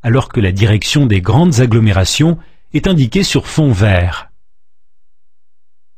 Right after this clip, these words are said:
La direction des villes, lieux et villages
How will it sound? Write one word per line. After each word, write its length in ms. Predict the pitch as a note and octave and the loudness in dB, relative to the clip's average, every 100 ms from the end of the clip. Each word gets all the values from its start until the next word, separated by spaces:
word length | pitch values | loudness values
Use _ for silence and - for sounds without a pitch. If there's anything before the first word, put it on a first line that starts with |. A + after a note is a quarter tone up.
| - - - - - - - - - - - - - - - | -20 -20 -20 -20 -20 -20 -20 -20 -20 -20 -20 -20 -20 -20 -8
La 160 | C3 B2 | -2 0
direction 560 | A2 C#3 C#3+ - C#3 G#2+ | 2 2 2 0 0 2
des 120 | G2 | 0
villes, 540 | E2 C#3 C3 G2+ D#2 - | 2 2 2 0 -2 0
lieux 380 | A#2 C3+ C3+ A2+ | 2 2 2 0
et 60 | |
villages 680 | E2+ F2 F#2 G2 A#2 G2+ | 0 0 0 2 2 0